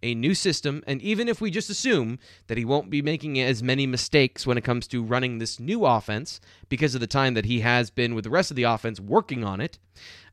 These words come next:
uh, there are a couple areas that he can improve when it comes to his consistency from year one to year two. Here is head coach James Franklin explaining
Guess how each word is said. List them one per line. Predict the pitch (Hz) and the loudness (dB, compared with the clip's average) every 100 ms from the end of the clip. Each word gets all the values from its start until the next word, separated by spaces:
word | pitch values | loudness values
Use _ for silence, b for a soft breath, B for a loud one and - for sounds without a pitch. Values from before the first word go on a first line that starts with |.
| - | 4
uh, | 135 139 | 6 6
there | 151 190 | 8 6
are | 180 | 8
a | |
couple | 247 226 185 | 4 2 2
areas | 185 180 170 | 4 4 4
that | 139 104 | 2 -2
he | 180 | -4
can | - 185 170 170 | -6 -4 -2 -2
improve | 160 151 - 135 131 120 | -4 -8 -6 -4 -4 -4
when | 127 | -6
it | |
comes | 127 120 113 | -4 -6 -6
to | - 120 | -6 -6
his | 107 - | -6 -10
consistency | - 101 - 226 175 139 147 139 B B B | -12 -8 -4 -4 -4 -4 -2 -2 B B B
from | - 156 151 143 | -8 2 4 4
year | 120 135 135 | -2 0 0
one | 127 120 123 120 | 0 0 0 -2
to | - 110 | -6 -8
year | 101 98 | -6 -8
two. | - - 175 180 - b b b | -4 4 6 6 0 b b b
Here | 185 233 190 | 2 4 4
is | 208 180 147 - - 117 - | 4 4 4 -4 -10 -20 -6
head | 147 170 | 0 0
coach | 185 160 - | 2 0 0
James | 160 151 - | -2 -2 -2
Franklin | 151 147 139 - | -2 0 -4 -6
explaining | 143 - - 220 262 214 147 135 | -8 -8 -6 -2 2 4 4 2